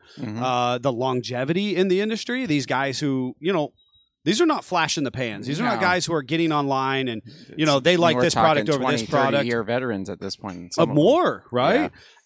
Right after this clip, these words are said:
Speaker 2: And they're not getting online, you know, B S ing and fighting amongst the, the squabble online.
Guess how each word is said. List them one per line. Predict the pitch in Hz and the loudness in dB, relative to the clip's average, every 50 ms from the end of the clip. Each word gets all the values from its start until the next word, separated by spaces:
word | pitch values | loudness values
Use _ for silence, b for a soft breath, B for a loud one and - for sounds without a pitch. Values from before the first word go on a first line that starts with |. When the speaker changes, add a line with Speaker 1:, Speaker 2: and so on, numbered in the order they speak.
| - | -2
Speaker 2:
And | 160 175 175 170 170 170 165 165 160 160 151 156 - - | 0 2 2 2 2 2 2 2 0 0 -2 -6 -10 -4
they're | 151 147 170 | 0 2 2
not | 175 190 220 226 170 | 4 4 2 2 2
getting | 180 196 196 180 | 0 0 2 2
online, | 170 156 151 147 151 156 160 156 147 143 143 - | 2 2 2 2 2 2 2 2 0 -2 -2 -2
you | 156 151 | 0 0
know, | 147 135 127 127 | 2 2 0 0
B | 127 123 110 - 156 147 139 | -2 -6 -6 -2 0 2 2
S | 143 147 - - | 2 2 2 0
ing | 165 156 | 0 0
and | 139 120 113 | 0 -2 -4
fighting | - - 147 135 143 143 147 151 151 151 160 - | -4 -4 -4 -2 -2 -2 0 0 0 0 0 -2
amongst | 143 135 139 135 143 127 - - - - | -2 -2 -2 -2 -2 -4 -6 -8 -8 -4
the, | - 151 139 131 131 127 127 120 - | -2 -2 0 0 0 -2 -4 -6 -8
the | 123 123 131 | -8 -8 -4
squabble | - - - - 139 131 123 127 131 147 170 180 170 | -4 -4 -4 -2 -2 -2 0 0 0 0 2 2 2
online. | 131 123 123 120 120 110 117 135 170 202 220 | 2 0 0 0 -2 -2 -2 -2 -2 -2 -4